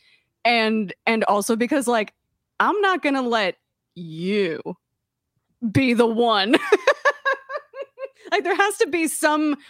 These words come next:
some version of that. It's like, "Of all people, it's not gonna be you that makes me quit." And I'm sure there's a whole comment section that, that you can say that about. But it, it, it really is the love of the game that keeps us in it. But also because without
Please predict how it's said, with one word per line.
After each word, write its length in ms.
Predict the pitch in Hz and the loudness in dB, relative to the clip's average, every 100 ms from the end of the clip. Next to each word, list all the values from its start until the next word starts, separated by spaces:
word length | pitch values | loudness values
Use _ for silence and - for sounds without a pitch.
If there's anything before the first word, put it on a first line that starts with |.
| - | -10
some 380 | - 392 403 | 0 0 2
version 400 | 247 302 311 285 | 0 0 2 2
of 140 | 277 233 | 0 2
that. 180 | 262 240 | 2 2
It's 180 | 254 | 0
like, 280 | 277 247 - - | 0 0 0 0
"Of 200 | 254 311 | 2 2
all 160 | 349 | 2
people, 260 | 349 320 247 | 2 0 0
it's 220 | 240 302 | 0 -2
not 180 | 415 427 | -2 0
gonna 160 | 330 | -2
be 140 | 226 240 | -2 -4
you 440 | 208 185 226 226 | -4 -4 -4 -2
that 200 | 190 175 | -2 -4
makes 320 | - 165 160 - | -4 -6 -6 -6
me 160 | 151 | -6
quit." 420 | 147 - 165 147 - - - | -6 -4 -4 -4 -8 -14 -4
And 160 | 240 247 | 2 4
I'm 160 | 285 | 4
sure 180 | 262 294 | 2 2
there's 220 | 262 262 | 2 2
a 80 | 214 | 2
whole 320 | 208 233 247 | 2 2 0
comment 420 | 262 311 247 226 208 | 0 0 0 -2 -4
section 540 | 226 202 220 180 175 - _ - | -6 -4 -4 -4 -6 -10 _ -4
that, 240 | 226 208 | 0 2
that 120 | 214 | 2
you 100 | 226 | 0
can 180 | 208 226 | 0 -2
say 200 | 202 214 | 0 0
that 180 | 208 190 | 0 0
about. 320 | 180 180 175 | 0 0 0
But 140 | 220 233 | 2 2
it, 120 | 226 | 2
it, 140 | 240 | 0
it 140 | 247 233 | 0 0
really 380 | 214 262 269 262 | 0 2 2 2
is 160 | 262 | 0
the 80 | 233 | 0
love 200 | 220 220 | 0 0
of 60 | 220 | -2
the 80 | |
game 220 | 214 214 214 | 0 0 0
that 160 | 202 | -2
keeps 200 | 240 208 | -4 -4
us 160 | 202 185 | -4 -2
in 120 | 269 | 0
it. 140 | 247 | 0
But 120 | 196 196 | 0 0
also 240 | 202 233 | 0 -2
because 600 | 208 202 202 190 190 196 _ _ _ - | -4 0 0 0 -2 -6 _ _ _ -2
without 720 | 208 220 202 202 214 220 | 0 2 2 4 4 2